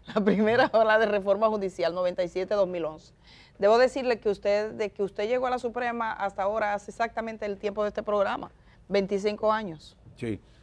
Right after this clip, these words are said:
Speaker 1: Veinticinco
Speaker 2: Y,
Speaker 1: años.
Speaker 2: eh, le traje ese libro porque <clears throat> ese libro contiene los catorce discursos que yo pronuncié el día del Poder Judicial. Y ahí está la historia,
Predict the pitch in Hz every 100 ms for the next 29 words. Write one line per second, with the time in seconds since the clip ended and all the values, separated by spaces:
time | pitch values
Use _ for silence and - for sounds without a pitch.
0 | _ 175 185 185 131 127 135 139 139 139
1 | 139 135 202 226 233 220 185 196 147 139
2 | 156 170 151 - 131 127 143 135 135 131
3 | 151 180 185 196 196 160 139 170 165 156
4 | - 123 113 175 196 180 143 113 165 165
5 | 117 120 113 - 117 113 135 156 139 131
6 | 104 123 123 131 120 104 135 135 120 113
7 | 113 117 107 107 - 101 90 87 - -
8 | - - 127 160 - 156 165 147 113 -
9 | - - 156 127 107 123